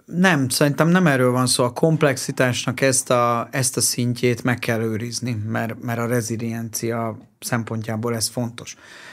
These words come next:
De ugye itt másként kell nézni, tehát ha mondjuk azt mondjuk, hogy autóipar, az, az egy szelete ennek a gazdaságnak. Tehát az az autóipar, ami ma Magyarországon van, az tíz év múlva nem lesz. Tehát az megszűnik.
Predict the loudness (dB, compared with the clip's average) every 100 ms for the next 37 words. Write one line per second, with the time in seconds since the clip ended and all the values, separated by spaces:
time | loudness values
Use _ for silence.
0 | -10 0 4 4 4 2 4 2 2 -2
1 | -6 -4 -4 -2 -4 -2 0 0 0 2
2 | 2 4 2 2 -2 -4 -2 2 4 4
3 | 0 -4 -4 -8 -8 -14 _ _ _ -10
4 | -8 -8 -8 -6 -2 -2 0 2 2 0
5 | -4 -4 -4 -6 -6 -2 -2 -2 -6 -8
6 | -14 -18 -20 -20 -20 -18 -6 -6 0 2
7 | 4 4 4 2 2 2 4 2 2 0
8 | -2 0 2 4 4 4 2 2 0 -2
9 | -2 -4 -4 -4 -4 -10 -8 -6 -2 0
10 | 2 2 2 2 2 -2 -8 -12 -14 -14
11 | _ _ _ _ _ _ -8 -4 2 4
12 | 4 2 -6 -6 -10